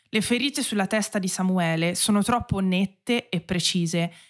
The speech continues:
e non può essere stata né una malattia improvvisa né un animale selvatico. Samuele è stato ucciso da qualcuno e il colpevole va cercato fra la cerchia di parenti e vicini. Viene analizzato il pigiama di Anna Maria,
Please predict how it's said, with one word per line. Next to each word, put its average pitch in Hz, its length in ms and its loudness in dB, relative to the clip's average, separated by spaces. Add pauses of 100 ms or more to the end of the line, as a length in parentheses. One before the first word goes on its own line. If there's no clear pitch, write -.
e - 80 -2
non 240 160 2
può 233 160 2
essere 226 320 -2
stata 196 600 -2
né 220 280 2
una 247 160 2
malattia 190 460 2
improvvisa 185 840 -2
né 202 300 4
un 262 80 0
animale 190 380 2
selvatico. 170 880 -4 (600)
Samuele 247 500 0
è 214 40 0
stato 208 260 -4
ucciso 226 380 0
da 196 140 0
qualcuno 180 720 0
e 208 100 0
il 208 140 0
colpevole 190 640 -2
va 185 120 0
cercato 208 560 -4
fra 233 140 -4
la 233 120 2
cerchia 180 420 -6
di 185 100 -8
parenti 214 680 -6
e 175 80 -6
vicini. 170 540 -2 (920)
Viene 302 200 0
analizzato 285 540 0
il 240 160 2
pigiama 170 540 0
di 175 100 0
Anna 175 220 2
Maria, 175 580 -2